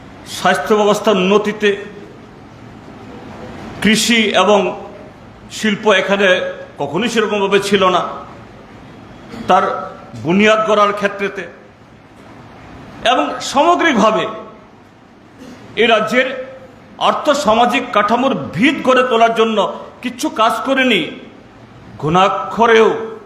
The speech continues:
অমিত শাহ তখন বিজেপি দলের সভাপতি ছিলেন, তিনি বারবার এসছেন। তখন প্রধানমন্ত্রীও নির্বাচনী জনসভার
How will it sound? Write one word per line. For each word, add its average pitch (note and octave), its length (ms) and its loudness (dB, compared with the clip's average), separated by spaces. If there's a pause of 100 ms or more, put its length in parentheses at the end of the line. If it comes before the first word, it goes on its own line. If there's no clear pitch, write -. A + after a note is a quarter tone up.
(1400)
অমিত F3 200 2
শাহ G3 200 2 (100)
তখন E3+ 220 2 (1800)
বিজেপি F3 400 2
দলের E3 240 0
সভাপতি D#3 480 2
ছিলেন, C#3 260 -4
তিনি D#3+ 140 -6
বারবার D#3+ 480 4
এসছেন। E3+ 360 -4
তখন B2 220 -8 (4000)
প্রধানমন্ত্রীও A3 760 2 (2250)
নির্বাচনী G#3 560 4
জনসভার F#3+ 500 2